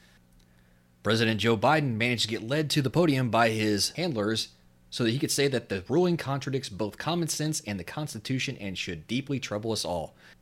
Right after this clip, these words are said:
Honestly, Joe, the only thing that deeply troubles us all is your lack of common sense and understanding of the Constitution, because you and your cronies in Congress are protected by men with guns.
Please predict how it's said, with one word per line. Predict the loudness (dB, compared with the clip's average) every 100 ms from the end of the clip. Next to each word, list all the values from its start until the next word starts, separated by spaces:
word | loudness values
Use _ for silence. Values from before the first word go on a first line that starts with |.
| -18 -6
Honestly, | 0 2 2 0
Joe, | 0 0 -2 -6 -14 -6
the | -4
only | -2
thing | -2 -6
that | -6
deeply | -6 -4
troubles | -2 -2 -2
us | 0
all | 0 0
is | -2 -4 -2
your | -2 0
lack | -2 -4 -6
of |
common | -8 -8 -6
sense | -6 -6 -6 -8 -4
and | -2
understanding | -2 -2 -2 -4 -6
of | -10
the | -10
Constitution, | -8 -8 -8 -6 -6 -6 -12 _ _ -8
because | -2 0 -2
you | -4 2 2 2
and | -2
your | -4
cronies | -4 -2 0 -2
in | -4
Congress | -4 -4 -4 -6 -6 -6
are | -8 -8 -8
protected | -6 -4 -4 -6 -4
by | -6 -6
men | -4 -4 -4 -4
with | -6 -4
guns. | -2 -2 -6 -10